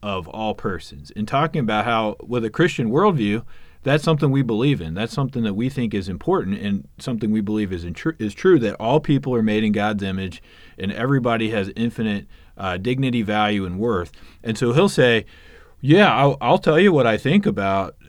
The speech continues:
uh, these sexual boundaries and what my view is. But before I say, I wanna tell you, like, I really think, uh, that every single person has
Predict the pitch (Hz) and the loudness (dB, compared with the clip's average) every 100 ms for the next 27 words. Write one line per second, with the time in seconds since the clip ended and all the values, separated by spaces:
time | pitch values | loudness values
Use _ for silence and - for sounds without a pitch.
0 | - 104 98 92 101 107 - 113 101 110 | -12 -8 -6 -6 -2 -2 -2 -4 -2 -6
1 | 87 85 87 104 147 135 101 101 101 98 | -4 -4 -4 -2 0 0 -2 -2 -2 -2
2 | 95 95 92 107 120 104 110 - 147 135 | -2 -4 -2 -4 -2 -4 -4 0 2 2
3 | 110 92 - 175 202 117 117 113 104 143 | 2 -2 0 2 4 2 0 -2 -2 0
4 | 170 117 104 98 98 - - - - 113 | 2 2 0 -2 -6 -8 -20 -20 -6 2
5 | 156 139 135 151 123 - 127 120 104 - | 4 4 4 4 2 -2 -2 0 -2 -8
6 | - - - 101 104 98 95 92 98 104 | -20 -20 -10 -2 2 2 2 -2 -4 -6
7 | - 135 147 160 147 - 135 123 110 - | -2 0 4 4 4 0 0 0 -2 -2
8 | 117 - 90 78 107 98 95 87 | -2 -4 -8 -8 -6 -4 -4 -6